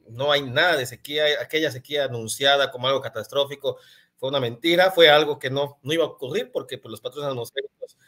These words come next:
eh, nos están mostrando otras cosas y está confirmado por,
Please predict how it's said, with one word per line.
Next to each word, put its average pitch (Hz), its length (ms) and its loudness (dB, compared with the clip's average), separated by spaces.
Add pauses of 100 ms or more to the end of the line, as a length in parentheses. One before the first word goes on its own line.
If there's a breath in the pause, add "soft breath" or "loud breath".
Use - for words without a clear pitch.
(340 soft breath)
eh, 113 100 -2
nos 117 140 -8
están 131 200 -4
mostrando 127 680 -2 (340 soft breath)
otras 123 260 -6
cosas 156 460 -2
y 123 260 -6
está 131 260 -6
confirmado 123 800 -2
por, 135 380 -2